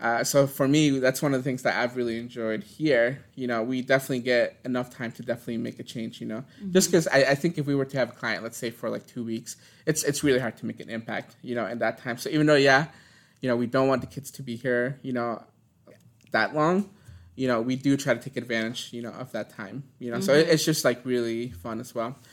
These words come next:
Speaker 1: You know, but I do think that there's another end of the spectrum, which this is hard. You know, some people do come in and think that this job, you know, is just, you know, all fun and games. But,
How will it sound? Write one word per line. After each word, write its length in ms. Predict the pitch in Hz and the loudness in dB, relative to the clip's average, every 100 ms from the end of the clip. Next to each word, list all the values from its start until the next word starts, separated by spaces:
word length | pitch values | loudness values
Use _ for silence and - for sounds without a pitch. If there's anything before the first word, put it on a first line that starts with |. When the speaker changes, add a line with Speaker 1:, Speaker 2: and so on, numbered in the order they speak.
| - - - - - | -20 -18 -16 -14 4
Speaker 1:
You 60 | 160 | 6
know, 80 | |
but 200 | 165 175 170 | 8 6 6
I 20 | |
do 160 | 180 220 | 4 4
think 180 | 220 | 4
that 120 | 156 147 | 4 6
there's 300 | 143 143 143 | 6 4 2
another 260 | 131 127 | 2 2
end 160 | 110 127 | 2 0
of 80 | 123 | -2
the 60 | |
spectrum, 640 | - - 123 139 123 131 - | -4 -2 -2 -2 -2 -2 -8
which 440 | 135 127 127 - - - | -4 -2 0 -4 -8 -12
this 260 | 151 147 156 | -2 0 2
is 140 | 143 | 2
hard. 240 | 123 107 120 | 2 0 0
You 60 | |
know, 80 | 120 | -2
some 160 | 131 135 | -4 -4
people 240 | 127 123 | -2 -2
do 220 | 123 131 | -2 -4
come 260 | 123 131 120 | -4 -4 -2
in 200 | 117 120 | -4 -4
and 160 | 110 | -8
think 220 | 127 123 123 | -10 -10 -10
that 160 | 123 | -10
this 180 | 123 - | -12 -8
job, 380 | 120 113 113 131 | -4 -2 -2 -4
you 100 | 120 | -8
know, 120 | 117 | -8
is 140 | 131 | -8
just, 380 | - 120 - - _ _ _ _ - | -8 -8 -10 -16 _ _ _ _ -10
you 80 | |
know, 60 | 113 | -2
all 160 | 120 123 | 0 0
fun 200 | - 117 | 0 -2
and 160 | 117 | -2
games. 320 | 113 110 131 - | -2 -2 -2 0
But, 360 | 120 107 - | 0 0 -2